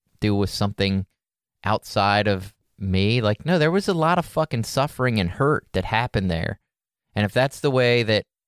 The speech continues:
someone wants to teach me a lesson, like, fuck that guy. If that's the way that I was a parent to my children, that I abused and caused them a bunch of harm so that they could learn a lesson later in life,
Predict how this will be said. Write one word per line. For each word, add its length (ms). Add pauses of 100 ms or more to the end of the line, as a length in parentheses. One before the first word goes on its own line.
(520)
someone 400
wants 240
to 80
teach 340
me 140
a 80
lesson, 560
like, 180
fuck 260
that 260
guy. 340 (320)
If 100
that's 200
the 100
way 140
that 100
I 80
was 180
a 60
parent 440
to 100
my 120
children, 580
that 120
I 160
abused 540
and 120
caused 300
them 100
a 80
bunch 240
of 120
harm 400
so 160
that 120
they 120
could 140
learn 260
a 60
lesson 360
later 400
in 80
life, 380